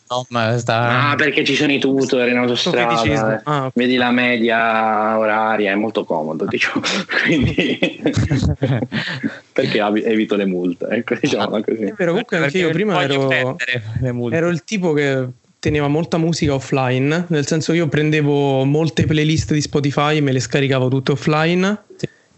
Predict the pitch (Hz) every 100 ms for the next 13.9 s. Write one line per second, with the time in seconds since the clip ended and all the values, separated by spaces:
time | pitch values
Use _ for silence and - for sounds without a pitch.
0 | - 208 226 143 220 202 139 131 131 135
1 | 139 131 127 135 127 127 127 127 120 127
2 | 135 151 123 120 123 139 147 - 156 143
3 | 139 135 135 131 139 131 135 170 - 151
4 | 139 156 151 139 127 123 135 120 120 120
5 | 120 127 - 127 - 131 135 131 143 143
6 | 139 160 160 113 - - 101 _ - 156
7 | 151 151 151 165 190 135 123 139 143 143
8 | 147 147 139 131 139 127 127 - 127 123
9 | 123 - _ _ _ _ - 139 139 127
10 | 139 123 110 120 135 113 - 131 107 101
11 | 113 107 110 - 104 98 95 95 98 -
12 | 123 123 113 101 98 101 98 - 92 95
13 | - 101 95 107 87 - 175 123